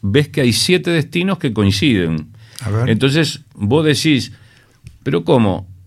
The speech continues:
Speaker 1: ¿Esto es casualidad o causalidad?". No, es causalidad.
Speaker 2: Claro.
Speaker 1: O sea, los destinos que son líderes en turismo, al mismo tiempo son líderes en turismo de reuniones, y en algunos casos, en algunos casos muy puntuales,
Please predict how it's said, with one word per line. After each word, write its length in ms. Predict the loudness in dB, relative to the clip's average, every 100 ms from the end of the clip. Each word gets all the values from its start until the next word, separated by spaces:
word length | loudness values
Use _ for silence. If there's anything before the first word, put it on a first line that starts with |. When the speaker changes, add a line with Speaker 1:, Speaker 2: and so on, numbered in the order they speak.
| _ _ -8
Speaker 1:
¿Esto 240 | -4 -2
es 60 | -4 -2
casualidad 880 | -6 -4 -2 0 0 0 -2 -6 -4
o 180 | -4 0
causalidad?". 920 | 2 2 2 0 2 2 0 -4 -10 -16 -20 _ -4
No, 240 | -2 -2 -6
es 140 | -6
causalidad. 720 | -2 -4 -4 -6 -2 0 0
Speaker 2:
Claro. 180 | -2 -6
Speaker 1:
O 20 |
sea, 240 | -2 -2 -2
los 300 | -2 0 0
destinos 400 | 0 0 -2 0
que 120 | -2
son 320 | 0 0 2
líderes 480 | 4 4 4 0 -2
en 140 | -4
turismo, 640 | 0 2 2 2 0 -2 -6 -18 -20 -20 _
al 160 | -4 0
mismo 320 | 4 4 2
tiempo 320 | 0 0 0
son 260 | -2 0 2
líderes 480 | 4 6 4 2 -2
en 100 | -2
turismo 440 | 0 2 4 4
de 100 | 2
reuniones, 640 | 2 2 4 2 0 -4 -12 -16 -18 -18 -20 -10
y 140 | -2 2
en 80 |
algunos 340 | 2 2 2 2
casos, 560 | 0 -2 -2 -8 -8 -14 -8
en 80 | -6
algunos 320 | -2 0 0
casos 540 | -2 -6 -6 -10 -12 -16
muy 240 | -2 0 2
puntuales, 680 | 2 0 2 2 0 -4